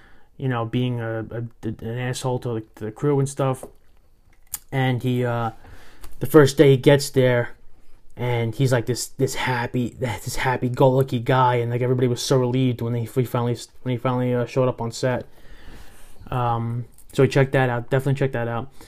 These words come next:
Um, if you haven't seen Elf, I don't know, you must be living under a rock. Uh, Zooey Deschanel is so young in this movie,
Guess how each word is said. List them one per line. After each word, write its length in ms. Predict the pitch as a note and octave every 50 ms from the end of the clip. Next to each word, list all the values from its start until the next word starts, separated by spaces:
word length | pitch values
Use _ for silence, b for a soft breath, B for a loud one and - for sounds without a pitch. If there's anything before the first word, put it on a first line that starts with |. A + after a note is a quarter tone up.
| b b b b b b b -
Um, 240 | C3 B2+ A#2+ B2
if 100 | B2 A#2+
you 60 | - C3
haven't 220 | C#3+ D3 C#3+ C3+
seen 160 | - C#3+ G#2+
Elf, 240 | B2+ C3 C3 B2+ -
I 80 | B2+ C3
don't 100 | C3 C3
know, 140 | B2+ B2+
you 120 | C3 C#3 C3+
must 200 | B2+ B2+ B2 -
be 80 | C3
living 260 | B2+ C3 A#2+ B2 B2+ B2+
under 160 | B2 B2 A#2+
a 60 | A#2+
rock. 420 | B2+ C#3 C#3 C#3+ C#3 C#3 - - b b b b b b b b b b b - - - - -
Uh, 400 | C#3 C3+ C3 C3 C3 C3 C3 C3
Zooey 280 | A#2+ C3+ D3+ D3 D3
Deschanel 320 | C#3+ C#3 C#3 C#3+ C#3 C3+ B2+
is 140 | A#2 -
so 260 | - - - E3 D#3+ D#3
young 240 | D3+ C#3 C3+ B2
in 60 | A#2+ A#2
this 160 | G#2+ - -
movie, 300 | B2 A#2 A2+ A#2 A#2